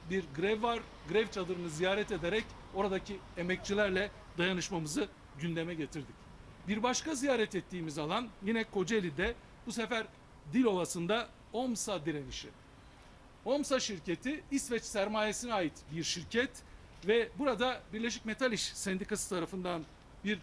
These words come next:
toplu sözleşme görüşmesi yürütmeye çalışılırken İsveçli bu sermaye grubu ortalama olarak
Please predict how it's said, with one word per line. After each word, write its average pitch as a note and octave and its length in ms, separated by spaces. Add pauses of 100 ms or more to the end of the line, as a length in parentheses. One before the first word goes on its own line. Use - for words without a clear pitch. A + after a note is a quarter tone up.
(360)
toplu G#3 340
sözleşme G#3+ 720 (220)
görüşmesi F#3 600 (360)
yürütmeye G3 520 (100)
çalışılırken A3+ 760 (460)
İsveçli A3+ 420
bu G3+ 60
sermaye G3+ 500
grubu E3 640 (600)
ortalama A#3+ 520
olarak C4 380